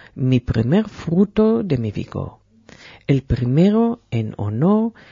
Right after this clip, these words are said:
y en poder. Pero ya no serás el primero porque eres como un torrente incontenible, pues deshonraste mi cama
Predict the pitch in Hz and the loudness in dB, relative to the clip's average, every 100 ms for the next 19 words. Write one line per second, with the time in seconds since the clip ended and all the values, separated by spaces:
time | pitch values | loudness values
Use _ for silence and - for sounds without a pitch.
0 | - _ - 240 254 269 - 123 - 104 | -20 _ -2 -2 -2 -4 -4 -2 -2 -4
1 | 95 - _ _ _ - - - - 135 | -4 -12 _ _ _ -20 -20 0 2 4
2 | 120 120 160 202 220 202 202 - - 110 | 2 4 4 4 2 2 0 -2 -4 -2
3 | 110 170 180 - - 120 127 - _ 123 | 0 0 0 -8 -6 -6 -6 -12 _ -4
4 | 110 107 101 113 135 190 202 107 - - | 0 0 2 2 2 0 -4 -8 -8 -12
5 | - - 214 233 247 - 127 117 - - | -8 2 4 4 -2 -6 -6 -4 -4 -2
6 | 240 233 - - - - 131 120 135 185 | -2 -2 -10 -20 -6 2 4 4 2 2
7 | 233 233 _ 226 233 240 _ _ _ 220 | 2 -4 _ -4 -4 -8 _ _ _ -4
8 | 247 247 220 - 117 - 104 127 107 - | -2 -4 -4 -2 -2 -4 -4 -2 -4 -10
9 | - _ _ _ - 131 107 - - - | -20 _ _ _ 2 2 2 -4 -12 -18
10 | _ - - - _ 131 147 117 117 107 | _ -20 -20 -20 _ 6 6 6 0 -2
11 | 107 123 220 - - - 165 202 220 - | -2 2 2 2 -6 0 2 2 -4 -14
12 | - - 107 - - 185 202 202 214 220 | -14 -6 -4 -6 0 2 2 2 0 -2